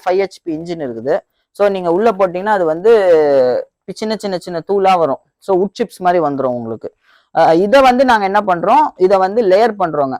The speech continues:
வ-, உங்களுக்கு இது வந்து ப்ரௌன், இப்ப இது கட்டை மட்டும் இருக்கிறதுனால இது வந்து ப்ரௌன் மேட்டர், இதோட கிரீன் மேட்டர் இருக்கு, லீவ்ஸ் க-, பச்சை இலை இருக்கு, புல் இருக்கு. இதை வந்து லேயர் லேயரா நீங்க போட்டு என்ன பண்ணணும், மேல மூடிட்டு எல்லாத்துலயும் சாணி, எங்க கிட்ட நாட்டு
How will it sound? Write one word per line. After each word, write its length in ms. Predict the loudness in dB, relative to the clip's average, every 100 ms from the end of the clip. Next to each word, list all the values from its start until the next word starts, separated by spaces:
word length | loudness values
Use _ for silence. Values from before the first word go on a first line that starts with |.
| -10 -2
வ-, 400 | 2 6 6 4
உங்களுக்கு 360 | 0 -4 -4 -2 -2 -2
இது 80 | -2
வந்து 180 | -2 0
ப்ரௌன், 280 | 2 2 -2 -8 -4
இப்ப 160 | -4
இது 80 | -4 -2
கட்டை 220 | -2 0
மட்டும் 260 | -2 -2 -4
இருக்கிறதுனால 460 | -4 -6 -4 -4 -2
இது 80 | -2
வந்து 140 | -4 -4
ப்ரௌன் 220 | -4 -2 -4
மேட்டர், 240 | -6 -6 -10 _ _
இதோட 180 | 0 2 2
கிரீன் 240 | 2 0 0
மேட்டர் 220 | -2 -4
இருக்கு, 180 | -4 -4
லீவ்ஸ் 240 | -4 -6 -16 -20 _
க-, 300 | 0 2 2
பச்சை 320 | -2 -2 0 2
இலை 200 | 2 0
இருக்கு, 240 | 0 -6
புல் 260 | -4 -2 -2
இருக்கு. 220 | 0 -2 0
இதை 180 | 2 2
வந்து 180 | 2 2 2 4
லேயர் 240 | 2 2
லேயரா 320 | 2 4 2
நீங்க 200 | 2 -4
போட்டு 340 | -2 -4 -4 -6
என்ன 100 | -6 -8
பண்ணணும், 280 | -10 -6 -2
மேல 240 | 0 -2 -4
மூடிட்டு 380 | -8 -6 -2 -2 -4 _ _
எல்லாத்துலயும் 600 | 0 2 2 0 -2 -2 0
சாணி, 260 | 0 -2 -6 -6 -6 -8
எங்க 120 | -6 -6
கிட்ட 200 | -6 -4 -2
நாட்டு 220 | -2